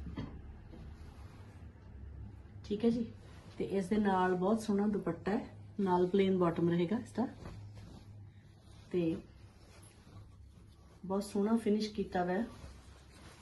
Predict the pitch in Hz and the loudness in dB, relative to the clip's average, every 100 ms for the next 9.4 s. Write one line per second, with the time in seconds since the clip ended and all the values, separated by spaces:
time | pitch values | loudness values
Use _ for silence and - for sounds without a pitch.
0 | - - - - - 180 180 175 180 185 | -14 -14 -16 -16 -8 0 0 2 0 0
1 | - - - 175 165 175 175 170 165 - | -2 -12 -6 -4 -2 -2 -2 -2 -4 -2
2 | 180 - 185 180 185 175 160 160 165 170 | -4 -2 -4 -4 -4 -4 -2 -4 -4 -6
3 | - 170 170 165 160 165 165 - - - | -6 -8 -8 -10 -8 -8 -8 -14 -20 -20
4 | - - - - - - - - - - | -20 -20 -20 -20 -20 -20 -20 -20 -20 -20
5 | - 190 196 190 185 180 175 175 180 190 | -8 -4 -4 -2 0 2 2 2 2 0
6 | - - 180 170 175 165 165 165 156 151 | 0 -8 0 4 4 4 2 2 0 0
7 | 160 160 165 208 202 - 196 202 190 202 | 0 0 2 2 2 2 4 4 4 6
8 | 185 190 214 233 214 175 180 175 180 220 | 6 8 8 8 10 8 8 6 6 8
9 | 196 165 156 170 | 6 4 2 2